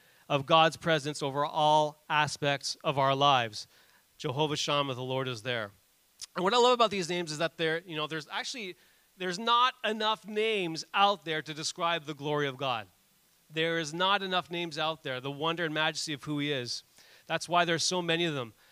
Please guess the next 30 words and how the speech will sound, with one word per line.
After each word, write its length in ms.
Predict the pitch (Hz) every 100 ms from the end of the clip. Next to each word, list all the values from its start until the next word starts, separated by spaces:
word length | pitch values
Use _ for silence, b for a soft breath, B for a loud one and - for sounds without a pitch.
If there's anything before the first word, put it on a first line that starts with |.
| b b
Because, 320 | - 170 170 135
you 80 |
know, 140 | 165 160
when 180 | 160 165
you 100 | 160
really 200 | 180 190
search 260 | - 175
after 260 | 170 165 165
God, 200 | 156 156
you 80 | 151
discover 640 | 156 - 170 165 165 170 294
that 240 | 151 156
you 120 | 175 151
need 260 | 156 160
him 220 | 143 139
and 160 | 151 139
you 80 | 143
need 160 | 160
to 80 | 143
know 220 | 147 151
him 120 | 143 143
more 320 | 143 143 143
and 80 | 131
more. 340 | 139 127 110 b b b
And 140 | 151
the 60 | 151
more 280 | 160 233 254
that, 120 | 185
I, 200 | 196
I, 40 | 202